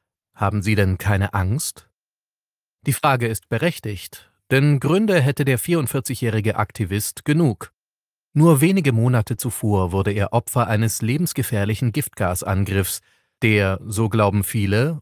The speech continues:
vom Kreml aus orchestriert wurde. Außerdem besteht die realistische Gefahr, dass Nawalny direkt nach seiner Landung in Moskau von der russischen Polizei verhaftet wird.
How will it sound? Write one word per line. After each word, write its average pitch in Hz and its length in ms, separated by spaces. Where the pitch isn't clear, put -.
vom 156 300
Kreml 139 340
aus 92 380
orchestriert 107 640
wurde. 87 480
Außerdem 185 460
besteht 151 340
die 139 60
realistische 120 640
Gefahr, 107 580
dass 147 240
Nawalny 131 480
direkt 143 400
nach 165 160
seiner 113 300
Landung 104 340
in 98 140
Moskau 117 560
von 139 180
der 135 160
russischen 147 480
Polizei 147 500
verhaftet 98 540
wird. 95 420